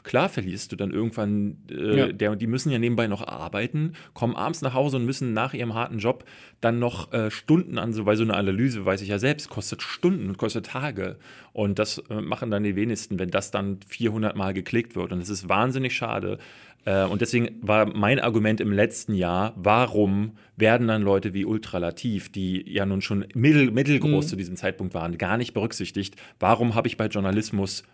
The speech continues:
Speaker 1: Richard Gut-, Gutjahr? Was
Speaker 2: Mhm.
Speaker 1: soll das? Und das sind so, ähm, das sind so Sachen, wo sie sich letztes Jahr wirklich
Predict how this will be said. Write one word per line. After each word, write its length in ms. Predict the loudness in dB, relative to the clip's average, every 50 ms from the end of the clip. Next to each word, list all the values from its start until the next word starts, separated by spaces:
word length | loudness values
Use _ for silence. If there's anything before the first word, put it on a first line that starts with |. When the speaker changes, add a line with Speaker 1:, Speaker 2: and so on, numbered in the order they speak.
| _ _ _ -6
Speaker 1:
Richard 280 | -4 -2 0 0 0 -2
Gut-, 240 | -2 -4 -6 -6 -2
Gutjahr? 520 | 0 0 0 0 0 -4 -4 -4 -6 -10 -6 _ 2
Was 320 | 4 4 4 2 -2 -4
Speaker 2:
Mhm. 20 | -6 -12 _
Speaker 1:
soll 280 | -4 0 2 2 2 0
das? 380 | 0 -2 -4 -4 -6 -8 -10 -12 -18 -20 -20 -16 -8
Und 240 | -4 -4 -2 0 0
das 140 | 0 0 0
sind 220 | 0 0 0 0
so, 360 | 2 2 4 4 6 4 4 2
ähm, 560 | 2 0 2 2 0 0 0 0 -2 -2 -4 -8 -16 -20 -20 -20 -20 _ _ _ -4
das 140 | -2 0 2
sind 120 | 2 0
so 80 | 0 0
Sachen, 320 | 2 2 2 2 0 0
wo 120 | 2 2
sie 100 | 0 0
sich 160 | -2 -4 -2 0
letztes 340 | 0 0 0 0 -4 -2 2
Jahr 440 | 2 4 4 4 2 0 0 -2 -4
wirklich 380 | -6 -6 -6 -8 -8 -10 -12